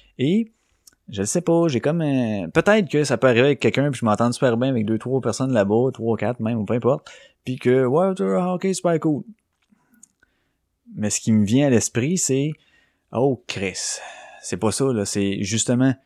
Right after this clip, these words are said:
que ça va aller mal avec tout le monde, que je m'entendrai pas vraiment bien. Euh, c'est vraiment comme un jugement des autres dans cette, cette situation-là, peut-être. C'est peut-être plus ça. Mais on dirait que ça se résume pas juste à ça. Ah, d'accord. Fait qu'on est là-dedans. Fait que j'y pense. Vraiment, ça me tente d'y aller.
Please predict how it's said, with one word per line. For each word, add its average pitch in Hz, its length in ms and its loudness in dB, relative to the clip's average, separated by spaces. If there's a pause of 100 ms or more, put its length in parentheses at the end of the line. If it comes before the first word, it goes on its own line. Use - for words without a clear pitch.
(260)
que 107 320 2
ça 107 180 -2
va 101 120 4
aller 101 160 4
mal 113 260 4
avec 101 100 0
tout 101 100 -4
le 98 60 0
monde, 110 180 2
que 104 60 -8
je 104 60 -2
m'entendrai 104 380 0
pas 131 120 0
vraiment 110 500 2
bien. 104 240 0 (520)
Euh, 92 260 -2 (460)
c'est - 160 -6
vraiment 156 180 2
comme 143 140 0
un 110 160 4
jugement 117 480 0
des 113 280 2
autres 117 160 2
dans 98 120 -4
cette, 90 180 -10
cette 104 220 -12
situation-là, 95 640 -6
peut-être. 95 320 -6
C'est - 180 -10
peut-être 156 200 -8
plus 131 120 -8
ça. - 200 -12 (1120)
Mais 98 80 -2
on 110 60 2
dirait 120 120 4
que 170 80 -4
ça 123 80 -2
se 107 80 -2
résume 113 320 2
pas 139 240 0
juste 95 240 -4
à 78 60 -12
ça. - 120 -14 (480)
Ah, 190 140 4
d'accord. - 300 -2
Fait - 60 -10
qu'on 147 160 -2
est 165 60 0
là-dedans. 127 340 4 (540)
Fait 107 140 -4
que 110 320 4
j'y 120 100 0
pense. 147 280 4
Vraiment, 143 240 4
ça - 100 2
me 117 100 4
tente 135 220 4
d'y 113 160 6
aller. 110 260 4